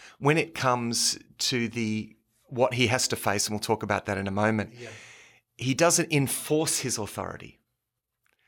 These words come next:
Speaker 1: The way that he wields his authority, full authority, give, like, he has the power of life and death,
Speaker 2: Yeah.
Speaker 1: basically, over the, over, over Jerusalem. And yet the way that he chooses to, um, exercise this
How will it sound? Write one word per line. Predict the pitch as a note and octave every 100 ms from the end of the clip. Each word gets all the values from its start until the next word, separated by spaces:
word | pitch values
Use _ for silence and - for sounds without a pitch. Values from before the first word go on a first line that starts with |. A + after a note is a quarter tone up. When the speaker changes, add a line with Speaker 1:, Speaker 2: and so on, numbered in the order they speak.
| _ _
Speaker 1:
The | C#3
way | C3 G3+
that | A#3 G#3
he | C3+
wields | D#3 D#3 G#3 F#3+
his | D3 C3
authority, | B2 C#3+ C#3 C3 A2+ G#2 - - -
full | - - B3 C4
authority, | D#3+ - D#3 C#3+
give, | F#2+ C3 - C#3+
like, | F3 F3
he | F#3+ F#3+ A3
has | F#3 E3 - - _ -
the | D3+
power | - D3+ F3 D#3
of | - C#3+
life | C3 B2+ D3 -
and | A#2+
death, | A#2+ A2 - - -
Speaker 2:
Yeah. | C3+ G#2+ - _ -
Speaker 1:
basically, | B2 A#2+ A2 - E2 - _ - - - -
over | B2+ B2 A2+
the, | A2 G#2 -
over, | A#2+ G#2+
over | B2 G#2 G#2 - - - -
Jerusalem. | A2+ A2 G#2+ G2 F#2+ _ - - - - - - -
And | D3 D3+
yet | F#3 -
the | E3
way | C#3 D3
that | D3 C3+
he | A#2+
chooses | - - B2 G#2 G#2 -
to, | - G#2+ G2+ -
um, | A2 G2+ G2 G2 - -
exercise | B2+ - C3+ A#2 G2+
this | G#2 -